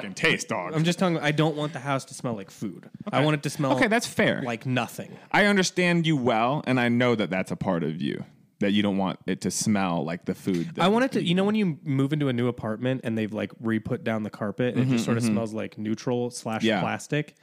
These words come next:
Speaker 1: Yeah.
Speaker 2: That would be my ideal smell.
Speaker 1: I
Speaker 2: They
Speaker 1: mean,
Speaker 2: should
Speaker 1: I,
Speaker 2: bottle that.
Speaker 1: I like the, the smell of a fully furnished college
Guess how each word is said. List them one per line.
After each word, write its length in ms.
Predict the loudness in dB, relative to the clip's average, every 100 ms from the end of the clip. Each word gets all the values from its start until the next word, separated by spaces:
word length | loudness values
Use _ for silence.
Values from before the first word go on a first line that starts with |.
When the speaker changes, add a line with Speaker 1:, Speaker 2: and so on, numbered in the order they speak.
| -4
Speaker 1:
Yeah. 240 | -2 -2
Speaker 2:
That 300 | -4 -4 -2
would 100 | -4
be 120 | -4 -4
my 240 | -2 -4
ideal 360 | -6 -6 -6 -8
smell. 400 | -8 -10 -12 -10 0
Speaker 1:
I 80 | 2
Speaker 2:
They 80 | 4
Speaker 1:
mean, 80 |
Speaker 2:
should 100 | 2 2
Speaker 1:
I, 180 | 2
Speaker 2:
bottle 180 | 2 0
that. 260 | -2 -4 -6 -10 0
Speaker 1:
I 140 | 2
like 360 | 2 2 0 0
the, 320 | 0 2 2
the 120 | 0 0
smell 340 | 2 2 4
of 80 | 2
a 80 | 0
fully 420 | 0 2 4 2
furnished 840 | 0 0 2 2 0 -2 -8 -10 -18 _ _ -6
college 680 | 2 4 4 2 0 -8